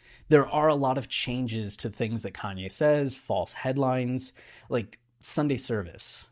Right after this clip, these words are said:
<laughs> Kanye, uh, was going to have a Sunday service at a church in Louisiana, and the church, outside of Kanye, having nothing to do with him, like, not co-sponsored by him, coordinated by him,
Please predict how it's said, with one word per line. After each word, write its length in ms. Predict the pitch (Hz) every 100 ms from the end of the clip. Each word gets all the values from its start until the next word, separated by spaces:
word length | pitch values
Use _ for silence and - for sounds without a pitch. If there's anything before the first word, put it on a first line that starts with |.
| -
<laughs> 140 | -
Kanye, 640 | - 131 127 - 139 - - - - -
uh, 360 | - 110 110 104
was 160 | 104 113
going 240 | 113 123
to 60 | 117
have 360 | - 113 113 110
a 200 | 113 107
Sunday 340 | - 120 117
service 520 | 107 117 110 107 104 -
at 220 | 104 104
a 240 | 107 101
church 540 | 98 - - 117 110 -
in 120 | 113
Louisiana, 840 | 107 104 104 101 107 131 98 92 - - -
and 180 | - 131
the 100 | 127
church, 640 | - - 208 117 - - - _
outside 760 | 135 156 196 - 156 143 151 147
of 240 | - 127 113
Kanye, 720 | - 123 117 98 90 92 95
having 320 | - 131 123 110
nothing 280 | 123 156
to 80 | 135
do 360 | 120 113 113 110
with 340 | 104 104 - - _ _ -
him, 640 | - 143 143 135 135 131 - _ -
like, 180 | 90
not 360 | 98 101 107 104
co-sponsored 680 | - 131 135 - 127 120 123
by 180 | 120 113
him, 260 | 117 117
coordinated 500 | 107 110 107 110 107
by 140 | 110 110
him, 320 | 113 110